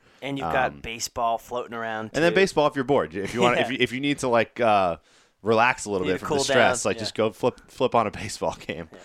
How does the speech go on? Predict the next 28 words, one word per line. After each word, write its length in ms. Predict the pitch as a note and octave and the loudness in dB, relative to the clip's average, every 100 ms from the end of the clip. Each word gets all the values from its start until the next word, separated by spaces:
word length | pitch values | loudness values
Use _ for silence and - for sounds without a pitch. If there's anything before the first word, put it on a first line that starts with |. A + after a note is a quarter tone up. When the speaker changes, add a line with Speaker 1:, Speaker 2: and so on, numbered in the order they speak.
| - - - | -20 -20 -12
Speaker 2:
So 220 | - F2+ | -4 -2
it's 100 | F2 | -2
kind 200 | A#2 G2 | -2 -2
of 120 | F2 | 0
a, 220 | E2+ D#2+ C#2+ | 0 -2 -4
it's, 140 | F2+ | -8
it's 180 | F2 - | -10 -10
a 40 | E2+ | -8
great 340 | F2 F2 E2 - | -4 -2 -4 -8
mix 360 | F2 F#2 - | -6 -6 -6
there 280 | - D2+ D2 | -6 -4 -4
of 220 | C#2 D#2 | -6 -12
sports 380 | - E2 D2+ - | -12 -8 -8 -8
that, 220 | D#2 D2 - | -8 -8 -10
uh, 160 | D#2+ D2 | -12 -8
lead 180 | E2 D#2 | -8 -6
you 80 | D#2+ | -4
right 120 | E2 | -4
into 140 | D#2 | -6
summer. 320 | D2+ F2+ D2 | -10 -10 -10
So 320 | C#2+ - D2+ C#2 | -12 -8 -8 -8
Speaker 1:
And 100 | G2 | -12
then 100 | G#2+ | -10
the 120 | A#2 B2 | -6 -6
N 80 | C3 | -6
F 100 | - | -6
L 120 | C3+ | -6
draft 460 | C3+ C3 A2 - | -2 -2 -2 -8